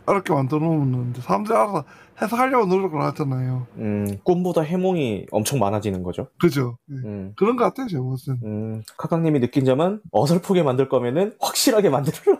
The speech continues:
Speaker 2: <laughs> 그래야 사람들이, 어, 온갖 추측을 난무한다. 그러니까 이 여자가 왜 갑자기 그 사람들을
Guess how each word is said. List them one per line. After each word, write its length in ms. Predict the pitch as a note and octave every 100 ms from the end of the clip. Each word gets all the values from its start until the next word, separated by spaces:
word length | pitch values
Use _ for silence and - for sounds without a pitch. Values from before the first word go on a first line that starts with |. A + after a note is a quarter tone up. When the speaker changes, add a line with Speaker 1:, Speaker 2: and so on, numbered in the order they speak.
| -
Speaker 2:
<laughs> 180 | F#4 - - - -
그래야 320 | - D#3+ F#3+ A3
사람들이, 600 | A#3 G3 F3 E3 A3 -
어, 120 | - A#2
온갖 280 | A#2+ C#3 D#3+
추측을 360 | - - E3 A#2+
난무한다. 480 | G#2 A2+ A2 G2+ - - - - - - _
그러니까 460 | D#3+ C#3 - E2+ - - _
이 220 | G#3 A#3+
여자가 380 | C3 C#3+ G#3+ D3
왜 240 | G#2 D#3+
갑자기 480 | - D3 - E3+ D3
그 100 | -
사람들을 680 | A2 F#3 F#3+ F3 C3 G2+